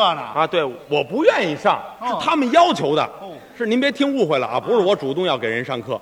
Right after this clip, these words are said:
Speaker 1: 是啊。
Speaker 2: 是他们要求我的。“侯老师，您给我们上上课吧，上上课吧。”
Speaker 1: 嗯。
Speaker 2: 我不愿意给他们上那课呀。
Speaker 1: 人家干嘛呀？
Speaker 2: 人家现在都是著名的歌唱家了，我给人上课，算我学生。以后人出去一问：“你跟谁学的？”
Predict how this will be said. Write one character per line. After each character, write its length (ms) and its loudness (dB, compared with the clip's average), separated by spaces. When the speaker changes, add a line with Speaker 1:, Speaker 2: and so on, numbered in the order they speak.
Speaker 1:
是 60 -12
啊。 100 -8
Speaker 2:
是 100 2
他 140 -2
们 120 0
要 200 4
求 100 0
我 160 2
的。 140 -2
“侯 140 -4
老 100 0
师， 100 -4
您 120 0
给 20 0
我 60 0
们 100 0
上 160 0
上 160 -2
课 180 0
吧， 80 -2
上 180 -2
上 60 -4
课 200 0
吧。” 100 -8
Speaker 1:
嗯。 220 -8
Speaker 2:
我 120 6
不 200 2
愿 200 6
意 40 8
给 160 4
他 100 0
们 80 -2
上 180 -2
那 120 -2
课 140 0
呀。 80 2
Speaker 1:
人 120 -4
家 80 -6
干 180 6
嘛 320 4
呀？ 160 4
Speaker 2:
人 140 8
家 60 4
现 200 4
在 80 6
都 140 4
是 80 0
著 120 0
名 220 4
的 120 2
歌 180 4
唱 180 0
家 220 6
了， 180 2
我 200 2
给 100 2
人 140 2
上 220 0
课， 200 0
算 260 0
我 120 -2
学 260 -2
生。 140 -2
以 120 -2
后 140 2
人 140 2
出 180 -4
去 80 -2
一 120 0
问 140 -2
：“你 80 -2
跟 140 2
谁 120 0
学 140 2
的？” 100 0